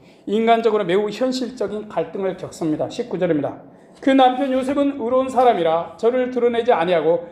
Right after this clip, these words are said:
가만히 끊고자 하여 결혼을 하여 자녀를 가지는 건 당시에도 복이었지요." 사람들은 그런 엄마와 아기를 축복하였습니다. 문제는 요셉의 약혼자 마리아의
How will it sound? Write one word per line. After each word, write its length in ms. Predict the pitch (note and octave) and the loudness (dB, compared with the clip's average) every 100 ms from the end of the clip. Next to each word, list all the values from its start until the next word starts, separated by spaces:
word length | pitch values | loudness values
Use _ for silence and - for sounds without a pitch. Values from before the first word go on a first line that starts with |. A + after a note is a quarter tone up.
| - | -18
가만히 640 | - F#3+ G3+ G3 G3 G#3+ A3 | -2 2 4 4 2 -4 -4
끊고자 420 | C#4 C4 B3+ G#3+ | -4 -4 0 2
하여 260 | D3+ - - - _ _ _ _ _ | 0 -4 -14 -20 _ _ _ _ _
결혼을 340 | - C#4 D#4 D#4 | 4 4 6 4
하여 300 | C4 G#3+ - - - _ _ | 4 2 0 -10 -20 _ _
자녀를 420 | - C4+ D4 D4+ | -4 -2 -2 0
가지는 320 | C#4 B3 A#3+ | -2 -2 -2
건 180 | A#3 A3 | -2 -4
당시에도 600 | - F3 E3+ F3+ F#3 F3 | -6 -8 -6 -6 -6 -10
복이었지요." 560 | - F3 G3+ F#3+ - D3 - - - _ _ _ _ _ - - | -8 -6 -4 -4 -6 -12 -14 -20 -20 _ _ _ _ _ -20 0
사람들은 540 | C#4 D#4 D#4 E4 D#4 | 4 6 4 2 0
그런 360 | C4+ C#4 C4+ - | 0 0 0 -2
엄마와 800 | G#3 A3 A3 G#3+ G#3+ G#3 G#3 D#3+ | -2 -2 2 4 4 2 0 -4
아기를 380 | F3+ G3+ G#3 G#3 | -4 -6 -8 -10
축복하였습니다. 1080 | D#4 - - - B3+ B3+ F#3+ E3 D#3+ D3 - - - _ _ _ _ _ _ - | -16 -18 -16 -8 -6 -4 -2 -2 -4 -10 -10 -18 -20 _ _ _ _ _ _ 0
문제는 420 | C4+ D#4 E4 C#4+ | 2 6 6 4
요셉의 420 | C4+ C#4 C#4+ C#4+ | 2 0 0 2
약혼자 680 | A#3+ - C#4 C4 B3+ A#3+ A#3 | 2 0 -2 2 4 4 2
마리아의 680 | E3+ G#3 G#3 E3 C#3+ D3 E3 | 0 0 0 -2 -4 -6 -8